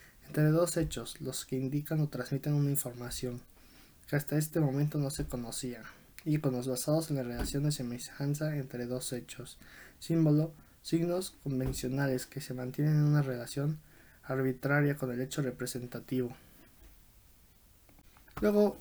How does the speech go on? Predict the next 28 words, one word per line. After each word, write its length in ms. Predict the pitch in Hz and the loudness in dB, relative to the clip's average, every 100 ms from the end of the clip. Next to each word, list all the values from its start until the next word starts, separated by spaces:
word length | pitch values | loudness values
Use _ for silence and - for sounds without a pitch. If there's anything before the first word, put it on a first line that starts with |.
| - | -4
a 120 | - | 4
mí 120 | 254 | 6
sí, 180 | 294 403 427 - | 6 2 -6 -6
yo 160 | 220 359 | -4 0
creo 200 | 320 330 | 2 6
que 60 | 254 | 6
el 80 | |
marketing 560 | 196 196 202 202 175 190 - | 8 6 4 0 0 0 0
es 180 | 190 - | -2 2
la 100 | 196 | 2
ciencia 800 | - 160 165 165 151 135 117 - - - - - - - - - - - - - - - | 2 2 2 2 2 0 -2 -6 -12 -18 -20 -20 -20 -20 -20 -20 -20 -20 -20 -20 -20 0
que 120 | 156 | 0
tiene 260 | 151 180 196 | 6 8 8
en 180 | 196 | 8
cuenta 420 | 196 165 175 165 170 | 6 4 4 4 4
las 140 | 156 | 4
necesidades 640 | 135 - 135 151 147 170 175 | 4 0 2 6 6 6 4
y 40 | |
los 160 | 147 127 | 2 2
deseos 320 | 123 151 156 | 0 0 2
de 80 | 156 | 4
la 160 | 127 | 2
po-, 340 | - 117 120 127 - | 0 -6 -6 -6 -8
población 640 | - 143 139 135 - 156 165 | -4 -2 0 -2 0 0 2
mediante 680 | 135 131 127 127 123 123 - - - - - - | 0 0 -4 -6 -6 -6 -10 -18 -20 -20 -20 -10
un 140 | - 175 | -2 2
adecuado 460 | 175 147 151 165 | 4 4 4 4
conocimiento 640 | 156 151 127 139 143 151 | 4 0 0 0 0 0